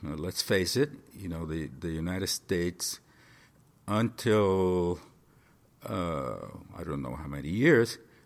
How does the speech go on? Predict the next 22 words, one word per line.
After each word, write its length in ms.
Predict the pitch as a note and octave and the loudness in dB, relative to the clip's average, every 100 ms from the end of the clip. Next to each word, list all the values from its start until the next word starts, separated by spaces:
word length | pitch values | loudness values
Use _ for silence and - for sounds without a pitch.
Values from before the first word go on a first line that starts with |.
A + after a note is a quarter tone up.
| _ _ - | _ _ -2
was 300 | G2 C3 - | 0 0 0
the 120 | G2+ | 2
w-, 260 | F#2+ F#2 - | 2 -2 -8
first 640 | - - A#2 A#2+ - - - - | -8 0 2 4 0 -6 -16 -12
world 380 | F#2+ F#2+ F#2 F#2 | -6 -4 -4 -6
power. 320 | - C#2+ A#1 - _ - _ _ _ _ - - - _ F#2+ | -6 -6 -6 -12 _ -20 _ _ _ _ -20 -20 -20 _ -8
That's 600 | F#2 G2+ A2+ - - - | -2 0 0 2 2 0
no 160 | G2+ G#2 | -2 0
longer 260 | G2 F#2 F2+ | 2 2 0
the 120 | E2+ | -2
case. 380 | - B1+ - - - | -4 -8 -10 -12 -8
It's 180 | E2+ | -4
still 260 | - B2 B2+ | 0 2 4
the 80 | G#2 | 2
most 340 | F#2+ F2+ - - _ - | 0 -2 -6 -18 _ -4
powerful 540 | A#2 D3 D3+ - D2+ - _ _ | 0 2 0 -4 -8 -10 _ _
nation, 540 | - E2+ C#2+ - G#2 A2+ - _ - - - - _ | -10 -8 -6 -6 -8 -10 -14 _ -20 -20 -20 -20 _
but 260 | F2+ F#2+ F#2 | 0 2 4
it 100 | E2+ | 2
has, 880 | D#2 G2+ G2+ G2+ G2 F#2+ - - - - - | -2 -2 0 0 0 0 -2 -4 -8 -18 -8
uh, 480 | F#2+ D#2+ D#2+ D2+ D2 - _ _ _ _ | -6 -4 -4 -6 -8 -12 _ _ _ _
challenges, 880 | - A2+ D#3+ A2 - - - - | 4 6 8 4 0 -8 -10 -10